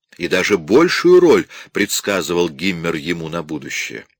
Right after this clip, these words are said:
что при его популярности, левости, радикальности и неистощимом ораторском темпераменте ему не миновать стать центральной фигурой будущей русской революции, если их поколение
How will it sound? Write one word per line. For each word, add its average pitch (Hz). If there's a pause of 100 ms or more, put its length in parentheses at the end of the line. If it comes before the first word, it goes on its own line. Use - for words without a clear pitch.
(480)
что -
при -
его 85
популярности, 104
левости, 98
радикальности 101 (580)
и 117
неистощимом 110
ораторском 95
темпераменте 113 (520)
ему 82
не 117
миновать 107
стать -
центральной 110
фигурой 107
будущей 113
русской 113
революции, 113 (480)
если 80
их 90
поколение 76